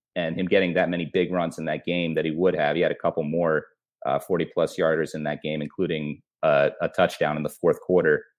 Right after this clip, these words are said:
Um, you know, I, he, that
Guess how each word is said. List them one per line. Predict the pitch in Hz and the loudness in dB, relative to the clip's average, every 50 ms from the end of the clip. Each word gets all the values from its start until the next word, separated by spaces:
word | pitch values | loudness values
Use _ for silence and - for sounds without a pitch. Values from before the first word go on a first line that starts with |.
| _ _ _ _ _ _ _ _ | _ _ _ _ _ _ _ _
Um, | 80 78 78 78 80 76 71 - _ _ _ _ _ _ _ _ _ _ _ _ _ _ _ - _ _ _ _ _ _ _ _ | -2 -2 -2 -2 -4 -4 -6 -10 _ _ _ _ _ _ _ _ _ _ _ _ _ _ _ -20 _ _ _ _ _ _ _ _
you | - 117 120 | 2 6 8
know, | 117 113 | 8 8
I, | 104 101 - - - _ _ _ _ | 8 6 0 -4 -12 _ _ _ _
he, | - 143 - 127 123 | -2 -2 -2 6 8
that | 135 139 156 160 160 160 | 10 12 12 10 10 6